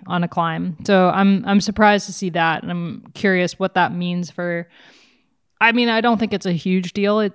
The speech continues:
like I said, it's February, and there are much bigger things coming in the season for the, for both of those riders. So I think hopefully she doesn't, it doesn't knock her confidence, but I,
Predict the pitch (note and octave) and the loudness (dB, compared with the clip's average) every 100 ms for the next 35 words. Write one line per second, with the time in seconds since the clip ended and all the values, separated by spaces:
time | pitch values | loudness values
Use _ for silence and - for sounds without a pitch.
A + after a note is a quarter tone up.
0 | - F3 E3+ E3 E3+ E3 - F3+ E3+ D#3+ | -2 -2 -2 -4 -4 -4 -4 -4 -2 -2
1 | F2 G#1 E3+ F#3+ F#3+ F#3 F3 E3+ E3 F3 | -4 -6 -6 0 2 4 4 2 0 -2
2 | F#3 F3+ - E3 D#3+ D#3+ E3 - E3+ D#3+ | 0 0 -2 -4 -4 -4 -4 -4 -4 -4
3 | D#3 D#3+ - G3+ F#3+ F3 F#3+ F#3 F3 E3+ | -4 -8 -8 -2 -2 0 -2 0 -2 -2
4 | F#3 E3+ E3 - D#3+ F#3 F3 F3 F3 F3 | 0 2 0 -2 -4 0 2 4 2 2
5 | D#3+ E3 E3+ - - E3+ - F3 F3 F3+ | -4 -6 -6 -6 -6 -8 -4 -2 -2 -4
6 | E3+ - - - - - _ _ - A#3 | -6 -10 -20 -20 -20 -20 _ _ 0 0
7 | G#3+ G#3+ G#3+ G3 - F#3+ F#3 F#3 F3+ E3+ | 0 -2 -2 -2 -4 -4 0 0 0 -6
8 | - G#3 G3 F#3 F3+ F3+ F3 E3+ F3 - | -6 0 2 2 0 0 0 0 -6 -4
9 | E3+ E3 E3+ E3 F#3 - F3+ F3+ | -4 -2 -4 -6 -8 -2 0 0